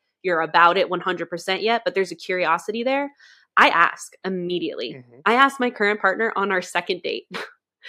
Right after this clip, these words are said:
Speaker 2: Yeah,
Speaker 1: And for
Speaker 2: good.
Speaker 1: some people, that might be mind-blowing 'cause it's like, "Oh my God, too much too soon. Like, are you jumping the gun?" And it's like, "Yo, it's not a marriage commitment. It's curiosity." You know? It's
Speaker 2: Oh,
Speaker 1: like,
Speaker 2: totally.
Speaker 1: I, I think it is a huge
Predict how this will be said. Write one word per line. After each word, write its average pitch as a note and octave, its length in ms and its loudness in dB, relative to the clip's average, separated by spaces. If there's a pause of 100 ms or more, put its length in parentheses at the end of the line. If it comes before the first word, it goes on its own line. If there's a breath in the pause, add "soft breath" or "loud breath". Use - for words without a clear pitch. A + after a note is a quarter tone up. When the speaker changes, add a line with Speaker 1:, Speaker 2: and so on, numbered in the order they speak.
(280 loud breath)
Speaker 2:
Yeah, E3+ 160 -2
Speaker 1:
And A3 140 6
for B3 100 10
Speaker 2:
good. - 20 -2
Speaker 1:
some A#3+ 200 2
people, D4+ 280 4
that B3 180 6
might A#3+ 200 2
be A#3 120 0
mind-blowing G#3 840 4
'cause A3 160 0
it's F#3+ 120 -2
like, E3+ 220 0
"Oh C4 60 -2
my B3+ 140 2
God, B3 260 2
too C4 120 -2
much B3+ 240 -4
too C4+ 160 0
soon. B3+ 480 2
Like, F#3+ 300 0 (200 soft breath)
are G#3+ 80 6
you B3 140 2
jumping B3+ 280 2
the B3 80 -2
gun?" B3+ 180 2
And A3+ 80 4
it's G#3 120 0
like, G3+ 200 2
"Yo, A3+ 180 4
it's G#3 140 0
not B3+ 160 2
a B3 40 2
marriage G3+ 340 2
commitment. E3+ 440 -4
It's - 120 -10
curiosity." G#3+ 840 -2
You G3 160 -2
know? F3+ 200 2
It's G#3 260 -4
Speaker 2:
Oh, G#3 100 6
Speaker 1:
like, - 0 -
Speaker 2:
totally. E3+ 340 0 (300 loud breath)
Speaker 1:
I, B3+ 480 6 (520)
I A3+ 420 8 (120)
think A3+ 400 4
it G#3 180 8
is G3 360 6
a F#3+ 220 2
huge G#3+ 840 0